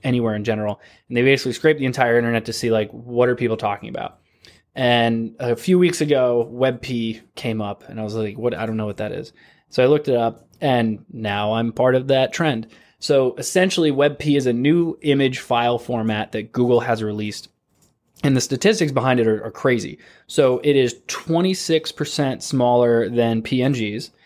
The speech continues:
and it is anywhere from twenty-five to thirty-four percent smaller than a J peg. So essentially,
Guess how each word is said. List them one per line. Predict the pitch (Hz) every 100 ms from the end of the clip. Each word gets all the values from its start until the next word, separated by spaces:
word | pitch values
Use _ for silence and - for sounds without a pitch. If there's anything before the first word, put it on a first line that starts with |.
| _ _ -
and | 131
it | 131
is | 127 117
anywhere | 143 165 156 139
from | 127 117
twenty-five | - 143 151 147 139 127 127 123
to | - 120
thirty-four | - - 139 135 120 - - 147 143
percent | 139 131 - 117
smaller | - 123 117
than | 113 107
a |
J | 101 92
peg. | - 90 - - - - _
So | -
essentially, | 120 - 180 175 175 135 123